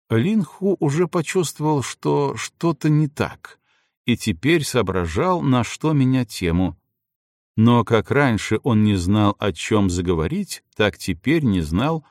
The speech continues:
на что отвечать. Фаханг выглядел так, словно его оскорбили.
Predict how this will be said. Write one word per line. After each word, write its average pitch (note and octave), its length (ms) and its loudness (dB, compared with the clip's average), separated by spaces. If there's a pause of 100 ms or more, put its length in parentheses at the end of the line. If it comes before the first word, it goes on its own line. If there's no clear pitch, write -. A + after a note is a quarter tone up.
(120)
на G#2+ 200 0
что - 220 -2
отвечать. - 580 -10 (840)
Фаханг D#3 800 -2
выглядел B2 720 0
так, F3+ 300 -6
словно B2+ 460 0
его F#2 380 -2
оскорбили. C2 680 -8